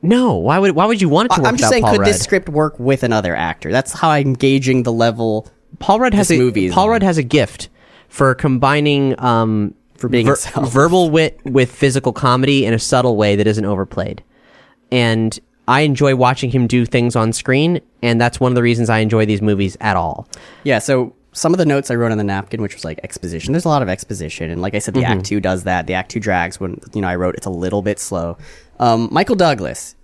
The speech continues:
Speaker 2: Here's the thing. I like Michael Douglas in a lot of movies.
Speaker 1: Yeah.
Speaker 2: But I feel like, just like in the first Ant-Man movie, I feel like he's the worst actor in the movie. I feel like he's kind of phoning it in a bit, like Paul Rudd I like,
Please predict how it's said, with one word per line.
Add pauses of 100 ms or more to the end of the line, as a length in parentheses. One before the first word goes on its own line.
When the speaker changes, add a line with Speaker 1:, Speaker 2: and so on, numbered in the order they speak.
Speaker 2:
Here's
the
thing. (100)
I
like
Michael
Douglas
in
a
lot
of
movies.
Speaker 1:
Yeah. (500)
Speaker 2:
But
I
feel
like, (320)
just
like
in
the
first (200)
Ant-Man
movie,
I
feel
like
he's
the
worst (240)
actor
in
the
movie. (600)
I
feel
like
he's
kind
of
phoning
it
in
a
bit,
like
Paul
Rudd
I
like,